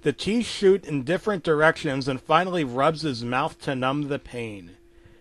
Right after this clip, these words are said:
Eustace laughs just before Muriel hits him over the head with her rolling pin.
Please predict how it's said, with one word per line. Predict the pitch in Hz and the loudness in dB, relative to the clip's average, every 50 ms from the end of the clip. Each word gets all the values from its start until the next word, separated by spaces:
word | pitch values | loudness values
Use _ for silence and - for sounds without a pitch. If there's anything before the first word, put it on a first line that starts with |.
| - - - - - - - | -20 -20 -20 -20 -20 -16 -6
Eustace | 117 139 202 247 233 - - - 208 196 165 - - | -2 0 2 2 2 0 0 0 2 2 2 0 -4
laughs | 139 123 123 135 156 170 156 139 - - - | -6 0 2 4 4 4 2 0 -4 -4 0
just | - 156 147 - - | 0 0 0 0 -6
before | 165 156 - - 160 135 | -10 -8 -4 -2 -2 0
Muriel | 127 127 131 139 156 165 165 160 143 131 120 | 0 0 0 2 4 4 6 4 4 2 2
hits | 113 143 160 160 - - | 2 0 -2 -2 -2 -4
him | 165 147 | -2 0
over | 143 139 131 135 | 0 0 0 -2
the | 123 117 110 | -4 -4 -4
head | 104 - 139 151 | 0 0 0 0
with | 147 139 139 123 | 0 -2 -2 -2
her | 135 127 | -2 -2
rolling | 123 120 123 135 147 147 143 117 113 113 | -2 0 0 0 0 0 -2 -4 -6 -6
pin. | - - 123 110 104 98 95 98 | -6 -6 -6 -6 -6 -10 -12 -16